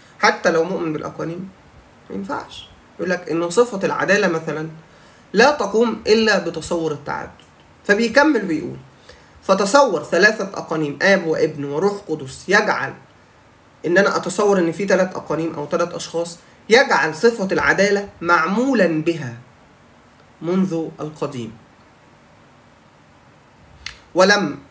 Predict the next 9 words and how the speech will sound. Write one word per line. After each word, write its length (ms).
تكن 400
تنتظر 540
خلق 320
الملائكة 520
والبشر 520
لتظهر 480
العدالة 460
في 200
هذه 420